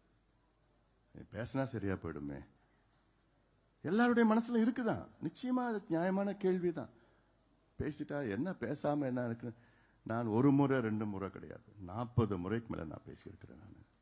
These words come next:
பேசாமலாம் இல்ல, நேத்து கூட நான் பேசியிருக்கிறேன். நானு எல்லாரையும் வச்சுக்கிட்ட, குடும்பம் வச்சு பேசிட்டு இருக்கிறோம், உறவுகள், நண்பர்கள், தெரிஞ்சவர்கள், அஹ்,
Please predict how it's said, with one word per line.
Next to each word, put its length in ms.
பேசாமலாம் 580
இல்ல, 200
நேத்து 500
கூட 160
நான் 240
பேசியிருக்கிறேன். 560
நானு 220
எல்லாரையும் 520
வச்சுக்கிட்ட, 340
குடும்பம் 380
வச்சு 200
பேசிட்டு 400
இருக்கிறோம், 420
உறவுகள், 540
நண்பர்கள், 680
தெரிஞ்சவர்கள், 720
அஹ், 220